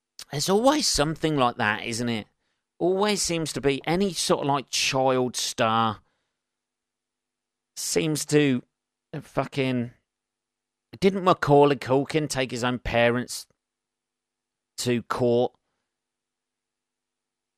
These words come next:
And the Jacksons and all of that.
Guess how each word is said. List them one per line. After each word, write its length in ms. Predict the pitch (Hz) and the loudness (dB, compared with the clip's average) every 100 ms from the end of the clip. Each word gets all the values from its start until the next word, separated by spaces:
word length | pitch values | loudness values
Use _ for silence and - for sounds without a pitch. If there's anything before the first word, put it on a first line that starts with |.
| _ _ _ _ - | _ _ _ _ -2
And 140 | 135 | 0
the 60 | 127 | 2
Jacksons 920 | - 131 - - - 139 135 135 127 | 2 0 0 -2 2 2 2 0 2
and 80 | |
all 260 | 123 135 131 | 2 4 2
of 120 | 127 | 0
that. 360 | 123 127 131 | 2 2 0